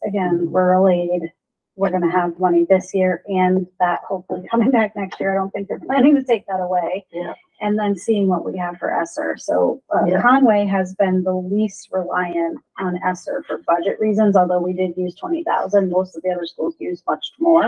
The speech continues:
Speaker 2: Yeah.
Speaker 1: So we do have some funds available, so we can talk about what makes most sense, like doing the A C, because we'll get
Speaker 2: The rebates.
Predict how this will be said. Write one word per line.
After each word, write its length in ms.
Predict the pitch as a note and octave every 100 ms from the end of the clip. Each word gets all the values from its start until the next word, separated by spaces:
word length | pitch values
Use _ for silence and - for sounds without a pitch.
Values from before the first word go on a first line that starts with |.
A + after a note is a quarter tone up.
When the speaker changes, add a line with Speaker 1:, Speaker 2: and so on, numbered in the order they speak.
| A#3
Speaker 2:
Yeah. 260 | F3+ G3 - -
Speaker 1:
So 220 | - G3 F#3+
we 140 | G3+
do 140 | C4
have 220 | B3+ D#4 G3
some 180 | F#3+
funds 280 | F#3 F3+ E4+
available, 420 | - - - D4+ -
so 160 | -
we 160 | G#3 G#3+
can 160 | E4 E4
talk 200 | - -
about 220 | D4+ -
what 160 | - -
makes 240 | E4+ -
most 200 | - E4+
sense, 240 | - E4 -
like 140 | -
doing 220 | - G3 F#3
the 80 | F3+
A 40 | F3
C, 460 | - G#3+ G3 F#3 F3+ - - _
because 420 | G#3 - G#3 F#3+
we'll 140 | F#3 F3+
get 460 | G3 F#3+ F3+ F3+ _ _ _ -
Speaker 2:
The 80 | E3+
rebates. 520 | D#3+ D3+ C#3 D3 -